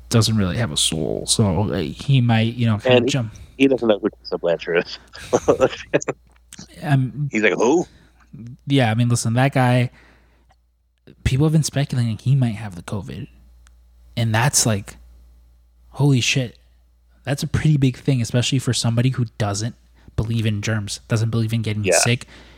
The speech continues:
Speaker 1: He doesn't let people sneeze or cough around him.
Speaker 2: Yeah, he hates sneezing because it's a sign of weakness. <laughs> Lack of discipline.
Speaker 1: Exactly.
Speaker 2: I don't know. The,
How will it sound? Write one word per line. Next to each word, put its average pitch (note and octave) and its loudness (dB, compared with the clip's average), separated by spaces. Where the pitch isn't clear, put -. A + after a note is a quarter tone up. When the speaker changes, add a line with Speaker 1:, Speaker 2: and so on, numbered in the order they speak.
Speaker 1:
He A#2+ -2
doesn't B2 4
let D3+ 6
people C#3 2
sneeze B2+ 2
or G#2 2
cough D3 4
around G2+ -6
him. - -20
Speaker 2:
Yeah, G2+ 6
he - -18
hates - -10
sneezing A2+ 2
because G2 2
it's F2 -8
a F2 -6
sign G2+ 4
of E2 0
weakness. F2+ -4
<laughs> B2+ -2
Lack G2+ 0
of F#2 -4
discipline. F2+ -2
Speaker 1:
Exactly. C3 -2
Speaker 2:
I E3+ 4
don't G#3 2
know. A3+ 2
The, E3+ 2